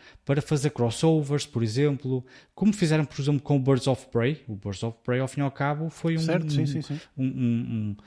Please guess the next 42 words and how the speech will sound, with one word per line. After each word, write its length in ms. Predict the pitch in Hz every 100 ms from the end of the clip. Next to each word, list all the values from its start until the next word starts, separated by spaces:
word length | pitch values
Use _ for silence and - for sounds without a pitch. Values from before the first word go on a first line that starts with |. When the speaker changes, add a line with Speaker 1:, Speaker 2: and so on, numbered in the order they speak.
| - -
Speaker 1:
um, 60 | 120
um 20 |
spin-off, 680 | - - 135 135 139 135 127
vá, 360 | 120 135 143 - -
do, 260 | - 127 139
do 120 | 135
Suicide 560 | 135 - 147 - 156 156
Squad, 460 | - 165 165 180 - _ - _ -
eh, 440 | 165 175 175 180 -
que, 60 | -
pá, 160 | 123
que 380 | - - 127 135
resultou 520 | 127 131 139 139 143
minimamente 640 | 147 151 156 156 156 160 165
bem. 240 | 190 175
Pá, 200 | 165 101
eu 100 | 110
não 100 | 123
adorei 220 | 123 127
o 60 | 127
filme, 460 | - 127 120 113 101 - 113 _
porque 260 | - - 147
normalmente 480 | 151 139 147 143 135
estes 160 | -
filmes 220 | - 147
têm 100 | -
sempre 300 | 143 147 135
efeitos 240 | 139 147 -
especiais 480 | - - 131 123 -
exagerados, 520 | 123 113 120 127 -
do, 340 | 139 131 117 123
do 120 | 120
meu 100 | 120
ponto 240 | 123 117
de 0 |
vista. 360 | 107 120 - 147 - - - - -
Ahm, 600 | 123 123 120 123 120 120 120 - _ _ _
mas, 720 | 131 135 135 139 139 143 -
mas 200 | 151 139
pronto, 280 | - 180 170
lá 60 |
está, 340 | 151 - 160